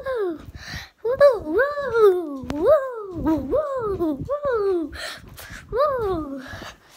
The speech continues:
Viu, gente? Que saltitante. Eu adorei, ó. Olha como é. Mas é bem saltitante, ó. Bem saltitante.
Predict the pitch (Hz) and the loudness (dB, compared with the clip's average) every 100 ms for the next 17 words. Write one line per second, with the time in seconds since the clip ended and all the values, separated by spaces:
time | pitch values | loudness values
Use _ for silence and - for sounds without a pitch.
0 | - - - - - _ _ _ - - | -20 -18 -18 -20 -20 _ _ _ -18 -12
1 | 190 - - - - 277 339 370 349 349 | -12 -12 -18 -18 -8 0 2 4 2 0
2 | - - 320 - 285 294 - - - - | -4 -8 -6 -2 0 0 -2 -12 -10 -4
3 | 269 277 302 294 294 359 392 262 233 226 | -2 -2 -4 0 2 4 2 -2 -4 -6
4 | 233 - _ - - - - 262 285 294 | -8 -12 _ -20 -20 -12 -4 -4 -2 -4
5 | 262 233 208 208 - - - - - - | -2 -2 -4 -12 -18 -18 -20 -20 -18 -8
6 | 262 269 247 285 403 453 440 349 - 359 | -6 -4 -4 -6 -4 -6 -6 -8 -4 -4
7 | 403 269 208 - _ _ _ - - - | -4 -8 -10 -14 _ _ _ -20 -20 -20
8 | - - - - - 247 269 392 415 381 | -20 -20 -20 -20 -20 -6 -4 -2 -4 -4
9 | 311 - - - - | -4 -6 -12 -12 -14